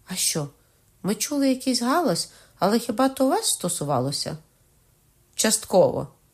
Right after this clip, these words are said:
Корчить з себе вченого». «Ось не побивайтесь.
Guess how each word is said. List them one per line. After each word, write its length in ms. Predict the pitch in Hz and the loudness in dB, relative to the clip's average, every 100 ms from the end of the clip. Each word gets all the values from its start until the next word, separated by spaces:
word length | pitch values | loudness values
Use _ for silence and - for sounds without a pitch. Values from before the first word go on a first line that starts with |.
| _ _ _ | _ _ _
Корчить 480 | - 226 165 - 143 | 6 6 6 -2 -2
з 40 | |
себе 320 | - 160 156 | 0 0 0
вченого». 680 | 147 - 175 143 131 131 131 - _ _ _ _ _ _ _ _ _ _ _ - | -2 0 2 2 0 -4 -8 -12 _ _ _ _ _ _ _ _ _ _ _ -4
«Ось 260 | 285 - | -2 -2
не 100 | 160 | -6
побивайтесь. 880 | 156 147 139 127 110 107 - - - | -6 -6 -4 -2 -2 -4 -8 -12 -12